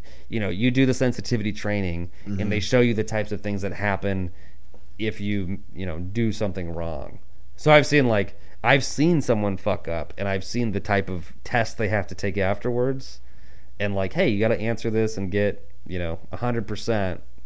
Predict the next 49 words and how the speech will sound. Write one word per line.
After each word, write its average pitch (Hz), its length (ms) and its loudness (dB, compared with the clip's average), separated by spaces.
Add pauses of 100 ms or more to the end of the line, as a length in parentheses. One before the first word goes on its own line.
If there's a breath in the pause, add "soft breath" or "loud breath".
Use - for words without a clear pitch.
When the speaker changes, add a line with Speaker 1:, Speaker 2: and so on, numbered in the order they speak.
Speaker 1:
<laughs> - 380 6
to - 100 -2
get, 110 300 0
you 101 120 -2
know, 90 140 2
to 95 120 -2
basically 92 400 0
rejoin 95 380 0
the 85 60 -2
workforce." 85 680 -2 (680 soft breath)
And 107 720 2 (560 soft breath)
it 143 80 0
would 262 140 0
be 262 120 2
pretty 165 280 2
hard 135 400 0
for 95 120 -4
someone 92 420 0
to, - 140 -2
like, 78 260 -2
not, 87 380 -2
like, 107 160 0
it's, 131 240 0 (100)
it's 156 200 0
pretty, 165 360 2
they, 143 160 2
they 135 360 0
tee 165 380 0
it 127 80 8
up 107 180 4
for - 240 -4
you. - 160 -4 (640)
They 151 100 8
Speaker 2:
Yeah. 160 60 6
Speaker 1:
tee 208 180 6
it 175 60 12
up 156 180 6
for 117 100 2
you, 104 120 4
like, 95 220 2
"Hey, 214 540 6
like, 131 240 4
<laughs> - 60 2
are 202 40 8
you 185 40 8
sure 269 320 0
you 370 120 0
wanna 294 180 4
say," 226 280 2